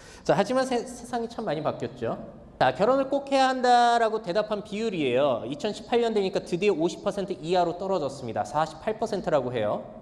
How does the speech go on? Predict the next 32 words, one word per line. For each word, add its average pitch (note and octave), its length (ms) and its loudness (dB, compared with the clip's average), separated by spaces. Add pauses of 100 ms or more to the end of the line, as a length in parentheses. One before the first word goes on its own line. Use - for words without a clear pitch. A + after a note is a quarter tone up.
(120)
근데 - 100 -14
생각보다 B3+ 480 0
높지 F3 280 -2
않나요? E3 340 -4 (680)
아니에요? D#3+ 320 -4
<laughs> - 560 -14 (800)
자, D3 240 6
수치를 B3+ 680 -2
좀 B3 220 0
세부적으로 A#3+ 480 2
들어가 F3+ 340 2
보자면 C3+ 560 -2
미혼 A#3+ 300 0
남성이 F3+ 600 0
예라고 F3 360 4
대답한 D3+ 400 0
비율은 C3+ 240 -4
삼십육 A3 440 -8
점 C#3 140 -2
삼, C3+ 400 -4 (240)
여성은 C4 300 2
어떨까요? B2 680 -4
미혼 C#3+ 340 -4
여성은? A#2 320 -4 (1120)
아, A#2 280 -4
충격적입니다. A#2+ 840 -2
미혼 C3+ 300 0
여성이 C#3+ 240 -2
이십이 D#3 320 -8
점 E3+ 120 -4
사 B2+ 220 0
퍼센트예요. A#2 600 -10